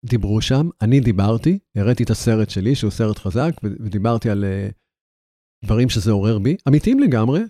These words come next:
וגם איך, אה, בטיפול שהייתי, אה, מדי פעם הזכרתי את זה, אבל עזבי אותי, היה שם מישהו שקיבל, אה, את העיטור, אני לא זוכר, עיטור הגבורה, עיטור העוז, מופת, אני, סליחה, אני לא זוכר,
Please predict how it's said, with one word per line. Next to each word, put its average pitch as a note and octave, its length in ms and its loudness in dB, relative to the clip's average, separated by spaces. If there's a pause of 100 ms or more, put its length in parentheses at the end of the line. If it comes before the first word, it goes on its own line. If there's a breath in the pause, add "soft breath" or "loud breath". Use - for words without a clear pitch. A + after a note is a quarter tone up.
וגם A#2 300 0
איך, C3+ 260 -2
אה, C3+ 140 2
בטיפול B2 460 0
שהייתי, A#2+ 720 0
אה, G#2+ 120 -2
מדי A2+ 280 0
פעם A2+ 300 0
הזכרתי A2 480 -4
את A#2 80 -4
זה, E3 280 0
אבל G2+ 200 -2
עזבי F2+ 280 0
אותי, B2+ 220 2
היה G#2 160 2
שם A#2 160 2
מישהו A#2 200 2
שקיבל, G#2+ 360 0
אה, G2+ 400 0
את - 100 -6
העיטור, C#3+ 540 0 (460)
אני F#2+ 100 2
לא G#2+ 80 4
זוכר, G#2+ 220 -2
עיטור G#2 280 0
הגבורה, G2 360 -2
עיטור G#2 260 -2
העוז, A2+ 420 0
מופת, A2+ 420 -2
אני, - 180 -6 (320)
סליחה, A2+ 340 -4
אני G2+ 120 0
לא G#2 100 2
זוכר, B2 380 0